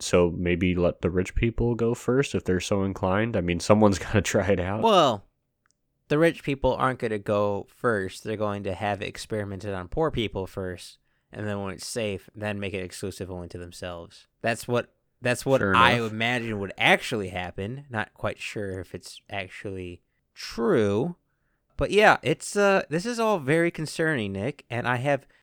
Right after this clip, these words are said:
Speaker 2: once again, no idea where the future's going. It's almost like a flip of a coin. Is it going to end today, or will it end tomorrow? I'll flip a quarter and find out.
Speaker 1: Well, that's all I had.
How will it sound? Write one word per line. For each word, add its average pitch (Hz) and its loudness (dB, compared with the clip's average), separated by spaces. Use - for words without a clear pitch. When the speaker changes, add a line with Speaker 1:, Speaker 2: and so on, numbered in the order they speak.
Speaker 2:
once 175 2
again, 175 2
no 123 0
idea 147 0
where 110 -4
the 113 -4
future's 117 -8
going. 101 -4
It's 87 -10
almost 107 -6
like 104 -10
a 98 -10
flip 123 -4
of 117 -4
a 107 -8
coin. 101 -4
Is 101 -8
it 104 -4
going 101 -2
to 104 -6
end 123 -4
today, 156 0
or 117 0
will 104 2
it 101 -4
end 135 -4
tomorrow? 92 -4
I'll 95 -8
flip 117 -4
a 113 -4
quarter 117 0
and 104 -6
find 98 -4
out. 85 -10
Speaker 1:
Well, 107 8
that's 139 6
all 131 8
I 123 6
had. 95 0